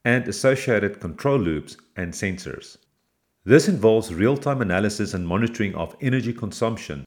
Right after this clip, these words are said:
to determine the current baseline and assessing variation, understanding causes for energy consumption variation, minimizing energy consumption and variation through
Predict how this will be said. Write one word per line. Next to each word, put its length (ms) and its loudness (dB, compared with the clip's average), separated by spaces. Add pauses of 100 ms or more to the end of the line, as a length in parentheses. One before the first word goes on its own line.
(180)
to 100 0
determine 500 0
the 80 -2
current 420 -2
baseline 680 -2 (120)
and 300 -4
assessing 640 -4
variation, 680 -2 (180)
understanding 840 0
causes 600 -2 (100)
for 240 -4
energy 300 -2
consumption 600 -6
variation, 640 -2 (220)
minimizing 680 0
energy 320 -2
consumption 760 -6 (240)
and 260 0
variation 580 2
through 380 -2